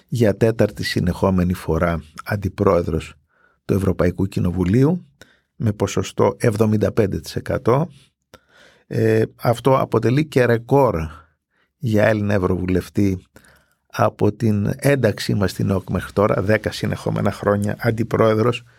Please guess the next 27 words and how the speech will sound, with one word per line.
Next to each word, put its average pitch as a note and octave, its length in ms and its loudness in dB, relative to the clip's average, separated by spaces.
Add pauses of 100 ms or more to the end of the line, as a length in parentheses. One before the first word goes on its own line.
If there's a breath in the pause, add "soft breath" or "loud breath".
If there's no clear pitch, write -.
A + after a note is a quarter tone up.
(240 soft breath)
εκπροσωπώντας A#2 840 -2
μια A#2 220 0
μικρή A2+ 380 0
χώρα B2+ 460 0 (760)
και C#3 120 0
μια D3 200 -2
μικρή D#3 380 0
πολιτική A2 440 -4
ομάδα, A2+ 340 -4
την - 120 -10
ομάδα G#2+ 320 -4
της - 160 -14
αριστεράς. C3+ 580 -4 (340 loud breath)
Είναι C3+ 200 2
η A#2+ 80 2
τρίτη C3+ 340 2
μου A2 120 0
θητεία. C#3 480 0 (560 soft breath)
Το - 100 -2
δύο B2+ 200 2
χιλιάδες A#2 520 0 (120)
δεκαεννιά G#2+ 960 0 (640 soft breath)
οι C#3 160 0
Έλληνες A#2+ 280 0
πολίτες G#2 800 -2 (600)
με A2+ 300 0
τίμησαν A#2 580 0